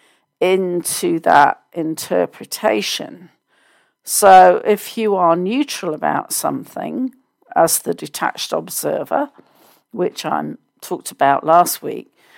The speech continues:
then you're not feeding any energy into what you're observing.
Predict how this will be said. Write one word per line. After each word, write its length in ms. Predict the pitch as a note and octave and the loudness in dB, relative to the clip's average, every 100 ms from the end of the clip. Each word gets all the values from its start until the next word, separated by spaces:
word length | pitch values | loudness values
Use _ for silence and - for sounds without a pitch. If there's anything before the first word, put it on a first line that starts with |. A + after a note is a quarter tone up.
| - _ - | -20 _ 4
then 360 | G3 F#3+ C#3+ - - | 6 6 0 -12 -2
you're 160 | G#3 | 2
not 340 | A3 B3 - - | 6 4 4 -2
feeding 640 | - B3 A#3+ F#3+ F3+ - - | -4 -2 0 -2 -2 -6 -2
any 320 | G#3 G#3 - | -2 -2 0
energy 720 | G3+ G#3+ F#3+ - B2+ C3+ C3 | 2 2 0 -4 -6 -6 -6
into 380 | F3 F3 - E3 | -6 -6 -6 -8
what 280 | F#3 G3 - | -2 -2 -2
you're 160 | E3 | -4
observing. 840 | D3+ - G3 G3 F3+ - - - | -4 -4 -2 0 0 -4 -12 -14